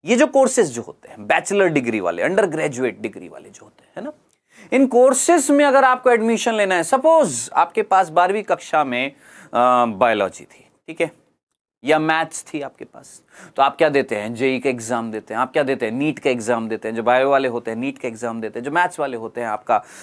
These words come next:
जेई का एग्जाम देते हैं, है ना? जिनका नहीं हो पाता है, फिर वो क्या करते हैं? सर, बीएससी करते हैं, है ना?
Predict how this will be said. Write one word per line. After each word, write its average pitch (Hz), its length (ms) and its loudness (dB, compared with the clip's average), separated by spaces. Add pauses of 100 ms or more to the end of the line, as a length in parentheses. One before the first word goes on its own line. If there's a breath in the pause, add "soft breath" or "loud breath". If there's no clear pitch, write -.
(160 loud breath)
जेई 175 160 4
का 175 100 4
एग्जाम 123 380 -2
देते - 220 -12
हैं, - 180 -20 (560)
है 302 60 -14
ना? 311 140 -14 (260 soft breath)
जिनका 233 220 2
नहीं 262 260 4
हो 285 80 6
पाता 285 260 4
है, 269 60 2
फिर 285 120 4
वो 294 100 6
क्या 285 220 2
करते 220 240 0
हैं? 151 60 -4
सर, 262 240 2
बीएससी 214 460 2
करते - 320 -10
हैं, - 140 -20 (720)
है 208 40 -20
ना? 247 80 -18